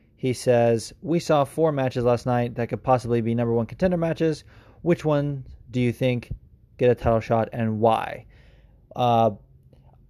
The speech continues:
this is one that I kind of touched on a little bit. Um, <sighs> I'm not sure he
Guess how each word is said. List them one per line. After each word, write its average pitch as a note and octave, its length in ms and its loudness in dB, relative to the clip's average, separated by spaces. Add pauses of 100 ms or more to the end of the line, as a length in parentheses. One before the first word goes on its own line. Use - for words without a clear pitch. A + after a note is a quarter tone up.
(340)
this C#3+ 280 -4
is D3+ 80 0
one C3+ 180 0
that A#2+ 100 2
I A#2+ 100 4
kind C3 420 -4
of C3 140 4
touched C#3+ 240 0
on C#3 60 0
a C3+ 80 0
little C3+ 160 2
bit. C3 340 4 (320)
Um, A2 500 -6 (2750)
<sighs> - 40 -18
I'm - 1800 -8
not F3 140 0
sure G3 120 -2
he E3 260 -2